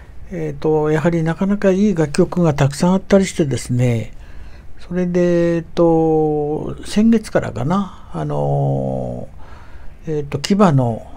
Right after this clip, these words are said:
レインボータウンエフエムってあるんですけれども、そこで毎月ですね、第二火曜日の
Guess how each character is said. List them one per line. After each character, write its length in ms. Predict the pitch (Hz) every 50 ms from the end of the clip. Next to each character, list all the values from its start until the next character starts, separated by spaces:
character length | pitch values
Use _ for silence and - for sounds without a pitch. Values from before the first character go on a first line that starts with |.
| - -
レ 180 | 143 147 160 170
イ 20 |
ン 120 | 180 185 175
ボ 140 | 175 160 147
ー 40 |
タ 140 | 143 156 143
ウ 120 | 143 135 131
ン 60 | 131
エ 60 | 131
フ 160 | 120 - 151
エ 80 | 143 131
ム 140 | 120 110 110
っ 20 |
て 180 | - - 123 117
あ 80 | 120
る 80 | 123 123
ん 60 | 120
で 80 | 110 107
す 100 | - -
け 80 | -
れ 100 | 113 110
ど 120 | 104 110 110
も、 200 | 113 110 113 - - - - - - - - - - -
そ 180 | - - - 180
こ 200 | - 190 190 185
で 960 | 190 185 185 185 180 180 180 180 180 180 180 180 175 175 175 175 175 175 165
毎 240 | 160 175 190 202 202
月 260 | - - - - 185
で 120 | 139 127 117
す 160 | - - 131
ね、 320 | 123 123 117 117 113 117 120
第 200 | - 151 156 175
二 120 | 180 180
火 120 | 175 - 175
曜 180 | 175 175 156
日 140 | 135 127 123
の 280 | 123 123 113 120 -